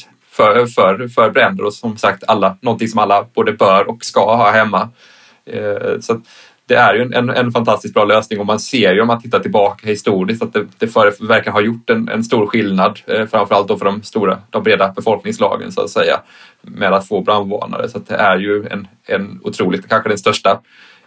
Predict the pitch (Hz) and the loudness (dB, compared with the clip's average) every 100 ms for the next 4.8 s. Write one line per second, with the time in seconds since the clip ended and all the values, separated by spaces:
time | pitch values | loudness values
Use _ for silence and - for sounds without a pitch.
0 | _ 143 123 123 147 107 92 98 101 101 | _ -2 2 2 2 0 0 0 2 0
1 | 110 110 113 104 - 123 120 113 104 117 | -2 -6 -2 -2 0 -2 0 2 2 2
2 | 104 95 101 107 95 92 - 107 104 101 | 0 0 -2 -4 -4 -6 -4 -4 -2 0
3 | 104 101 - - - _ - 107 104 98 | 2 0 -2 -10 -20 _ -8 -2 0 0
4 | 104 104 - - - _ 101 90 | -2 -4 -8 -12 -16 _ -8 -8